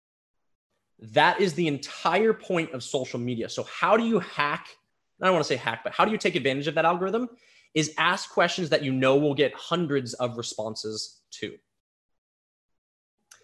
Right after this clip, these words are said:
All right. So what happens after you post that free content?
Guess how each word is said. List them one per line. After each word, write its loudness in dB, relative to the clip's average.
All 4
right. 2
So 6
what 6
happens 2
after 2
you -4
post -2
that 0
free -4
content? -10